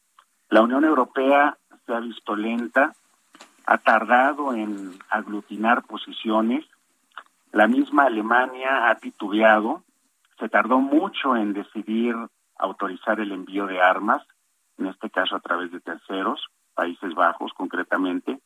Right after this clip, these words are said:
y en el caso de Estados Unidos me parece que el liderazgo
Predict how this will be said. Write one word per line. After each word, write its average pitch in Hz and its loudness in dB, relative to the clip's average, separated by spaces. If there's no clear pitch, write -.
y 123 4
en 131 4
el 131 -2
caso 165 2
de 160 2
Estados 143 0
Unidos 135 0
me 120 0
parece 113 0
que 98 -4
el 107 -6
liderazgo 117 -2